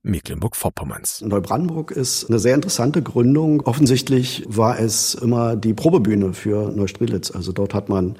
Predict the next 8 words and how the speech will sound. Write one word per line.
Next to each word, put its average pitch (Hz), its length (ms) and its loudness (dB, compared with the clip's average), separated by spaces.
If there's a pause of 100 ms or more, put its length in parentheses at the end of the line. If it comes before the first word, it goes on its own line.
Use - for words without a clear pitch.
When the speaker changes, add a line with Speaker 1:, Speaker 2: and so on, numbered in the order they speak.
(320)
Speaker 2:
so - 180 -4
im 104 80 0
Vorlauf 139 480 2
der 123 80 0
Spielzeit, 110 720 0
so 92 380 -2 (640)
ab 104 160 -6
September, 123 640 0